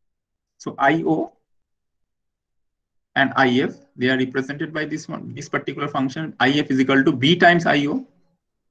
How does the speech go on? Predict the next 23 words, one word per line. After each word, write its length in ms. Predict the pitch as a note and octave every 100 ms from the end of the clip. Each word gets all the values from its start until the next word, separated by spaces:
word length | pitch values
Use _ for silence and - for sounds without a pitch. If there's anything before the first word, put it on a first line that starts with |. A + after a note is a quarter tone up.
| _ _ _
because 300 | B2+ C3 C#3 A2+
I 220 | C3 D#3+
O 100 | F#3
is 160 | F3+ -
fed 380 | D#3+ F3 - - _ -
to 80 | D3
the 340 | D3+ D3 - - _ _ _ _ -
input 280 | D#3 D#3+ F3+
of 120 | E3
the 80 | E3
back 260 | C#3 C#3
network, 380 | D3+ C#3+ C#3+ B3 - _ _ _ -
and 180 | B2
back 260 | A#2+ C3 -
network 400 | E3 F3 D3+ - -
will 180 | - D3
produce 540 | - E3 D#3 F3+ - - _ _ _ _ _ _ _ _ _ _ _
a 100 | C3
portion 600 | - D3+ E3+ - G3+ F#4+ - _ _ _ _ _ _ _ _ _ _ _ _ _ _ _ _ _ _ _ _ _ -
of 200 | D3 -
the 320 | E3 D#3+ D#3+ - _ _ _ _ _ _ _ _ -
output 420 | C3 D3+ E3 E3 _ _ _ -
current. 380 | C3+ C3+ G#2